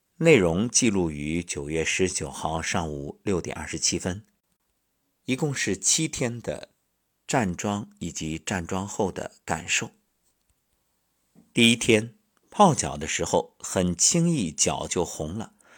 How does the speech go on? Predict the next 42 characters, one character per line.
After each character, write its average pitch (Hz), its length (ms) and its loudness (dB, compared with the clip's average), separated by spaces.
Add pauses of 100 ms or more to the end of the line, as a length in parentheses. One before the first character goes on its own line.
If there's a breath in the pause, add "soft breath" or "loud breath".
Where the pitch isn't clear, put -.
(140 soft breath)
不 92 100 -2
像 87 240 2
以 76 140 -4
前 - 360 -4 (160)
一 160 140 2
壶 123 220 -2
水 76 420 -2
有 80 160 -2
时 80 260 -4
都 90 140 -4
泡 87 220 -2
不 82 100 -6
红。 85 300 -12 (1200)
第 151 100 0
二 104 160 -2
天， 78 380 -10 (720 soft breath)
即 - 180 2
使 - 220 4
不 98 160 -2
用 113 180 0
吃 - 240 -2
很 76 300 -6
多 95 200 0
蔬 147 240 -2
菜 92 220 -2
水 87 380 -2
果， - 320 -10 (340 soft breath)
也 104 160 6
可 147 220 4
以 156 120 0
很 82 280 -2
舒 165 260 0
服 - 260 -4 (240 loud breath)
且 78 300 0
轻 170 420 2
易 143 140 4
地 - 220 -6 (100)
排 90 220 4
出 117 180 -4
很 - 220 -8
多 92 180 -2
遍， 98 320 -8